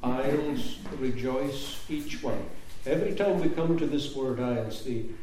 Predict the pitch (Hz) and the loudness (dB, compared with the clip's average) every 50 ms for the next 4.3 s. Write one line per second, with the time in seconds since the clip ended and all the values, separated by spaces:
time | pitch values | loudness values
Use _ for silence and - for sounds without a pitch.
0 | - - - - - - - - 135 - - 165 190 196 175 160 147 147 139 139 | -6 -6 -6 -6 -6 -10 -8 -6 -6 -4 -2 0 0 0 0 0 0 0 -2 -2
1 | - 147 131 135 - - 143 139 139 139 139 135 - 131 127 120 113 113 113 - | 0 -2 -2 0 0 0 2 4 4 4 4 2 0 0 0 2 4 4 4 4
2 | - - - - - - - - - - - 131 131 131 135 147 151 147 147 139 | 2 0 -2 -2 -4 -4 -4 -4 0 2 2 4 4 4 6 6 6 6 4 4
3 | 135 139 - - 151 147 135 135 135 139 143 143 135 127 117 - - - - - | 4 0 0 0 -2 -2 0 0 2 2 2 2 2 0 0 0 0 0 0 -2
4 | - - - 156 156 | -2 0 2 2 2